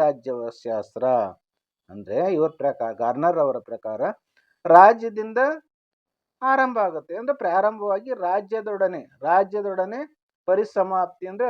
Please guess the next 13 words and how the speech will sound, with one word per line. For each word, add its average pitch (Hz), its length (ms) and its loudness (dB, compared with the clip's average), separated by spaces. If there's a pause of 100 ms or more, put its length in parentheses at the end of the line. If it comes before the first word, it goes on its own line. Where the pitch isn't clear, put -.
ಅಂತ್ಯಗೊಳ್ಳುವ 185 680 0 (220)
ಅಧ್ಯಯನವೇ 170 540 -6
ರಾಜ್ಯಶಾಸ್ತ್ರ 147 600 -4
ಅಂತ 240 100 -6 (120)
ಹೇಳ್ತಾರೆ. 101 360 -4 (1160)
ಫಾಲ್ 240 340 12
ಜೆನೆಟ್ 226 360 0
ರವರ 190 200 2 (120)
ಪ್ರಕಾರ, 160 360 -2 (1120)
according 233 640 -2
to 233 60 -8 (160)
ಫಾಲ್ 190 280 0 (120)
ಜೆನೆಟ್, 185 420 -12